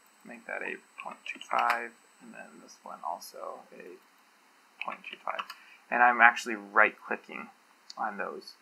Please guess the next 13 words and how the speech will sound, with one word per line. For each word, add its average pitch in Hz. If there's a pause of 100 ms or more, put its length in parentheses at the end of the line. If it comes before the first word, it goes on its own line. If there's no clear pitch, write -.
(180)
uh, 101
to -
bring 101
up 95 (140)
these 98
parameters 85
right -
here. 90 (560)
The 107
I, 117 (360)
uh, 107
is 101
your 98